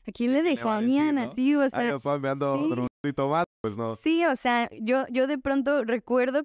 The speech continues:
Speaker 1: que en, en algunas ocasiones era como de, "Vamos a ir a hacer tarea a casa de Majo", ¿no?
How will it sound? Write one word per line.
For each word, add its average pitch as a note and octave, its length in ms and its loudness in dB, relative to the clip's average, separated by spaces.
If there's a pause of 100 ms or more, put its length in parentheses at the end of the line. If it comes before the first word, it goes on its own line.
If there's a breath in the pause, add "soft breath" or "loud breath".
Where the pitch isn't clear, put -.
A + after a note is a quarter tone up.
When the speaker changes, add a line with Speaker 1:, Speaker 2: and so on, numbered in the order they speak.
Speaker 1:
que G3 840 0
en, F#3+ 140 -2
en F#3 200 -2
algunas G3+ 400 -2
ocasiones G3+ 560 -2
era A3 140 -2
como F3+ 220 -6
de, F3+ 100 -2
"Vamos D4+ 260 2
a - 40 0
ir D4+ 60 2
a D#4 60 4
hacer C4+ 180 -2
tarea B3+ 360 0
a B3+ 60 -2
casa B3+ 380 -2
de A3 80 0
Majo", G#3 400 -2
¿no? G3 320 -2